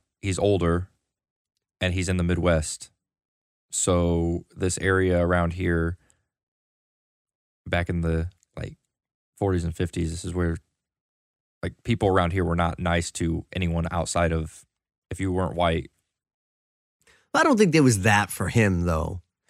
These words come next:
Speaker 1: No.
Speaker 2: I don't think he was a racist in the sense of, like, a K K K racist.
Speaker 1: No, no, no, no, no.
Speaker 2: I just think the things that he dealt with as a young man in Korea created a mindset in him that
Speaker 1: Uh-huh.
Speaker 2: just made him despise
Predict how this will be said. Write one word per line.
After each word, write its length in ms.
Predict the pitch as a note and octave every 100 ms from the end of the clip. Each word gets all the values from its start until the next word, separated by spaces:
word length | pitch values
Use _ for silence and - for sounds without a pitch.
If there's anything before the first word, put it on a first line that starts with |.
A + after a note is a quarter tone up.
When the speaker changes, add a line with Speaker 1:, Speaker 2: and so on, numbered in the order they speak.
| _
Speaker 1:
No. 220 | F3 G3+ B2+
Speaker 2:
I 100 | A2
don't 160 | A3+
think 140 | G#3 E3+
he 80 |
was 140 | E3 C#3
a 40 |
racist 640 | A2+ A#2 B2 - G#2 F2 -
in 100 | G#2+
the 80 | F2+
sense 280 | A#2+ A2
of, 80 | G2
like, 200 | F#2+ F#2+
a 80 | E2+
K 240 | - F#2+ G2
K 200 | G2 F2
K 220 | G2+ F2+
racist. 280 | F#2 F2 D3+
Speaker 1:
No, 160 | C#3+
no, 120 | A2 F#2+
no, 160 | F#2
no, 120 | F2
no. 280 | E2+ E2 F2 - -
Speaker 2:
I 80 | D3+
just 220 | D#3 -
think 240 | C#3+ A#2
the 100 | A2
things 340 | G2 C#3+ C3 A2
that 100 | G#2
he 140 | A2
dealt 220 | F#2 G2
with 160 | G2 G2
as 120 | G2+
a 80 | F#2
young 260 | F#2+ G#2 G#2
man 220 | G#2 F#2+
in 100 | F#2
Korea 560 | - F2 F2 - - - _ _ _ -
created 560 | - B2+ B2 A#2 A2+ G#2+
a 60 |
mindset 560 | G2+ G2 G2+ F2+ G2+ F2+
in 180 | G2+ G2
him 340 | G2 E2+ F2
that 280 | F2 F#2+ E2+ F2
Speaker 1:
Uh-huh. 100 | F2
Speaker 2:
just 420 | G#2 G2 - - _ _ _ _ _ -
made 260 | G2+ G2+ G2+
him 540 | F#2+ F#2+ F2+ E2+ E2 - _ -
despise 960 | F#2+ G#2 - - E2+ D#2 D#2 E2+ -